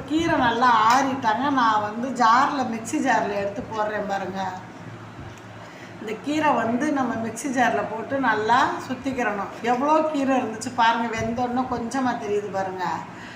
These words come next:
ரெண்டாவது இந்த கொ-, இந்த கீரையை கடைஞ்சிட்டு நம்ம, அஹ், இப்போ நான் மிக்ஸியில தான் போட்டு அடிக்க போறேன். மிக்ஸியில போட்டு அடிச்சுக்கிருவோம்.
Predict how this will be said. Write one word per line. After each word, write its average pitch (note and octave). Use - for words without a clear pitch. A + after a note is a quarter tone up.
ரெண்டாவது C#4+
இந்த C4
கொ-, A3+
இந்த G#3
கீரையை D4+
கடைஞ்சிட்டு B3+
நம்ம, A3+
அஹ், G#3+
இப்போ A#3
நான் A3+
மிக்ஸியில D4
தான் C#4+
போட்டு -
அடிக்க A3
போறேன். B3
மிக்ஸியில C4+
போட்டு A3
அடிச்சுக்கிருவோம். F#3+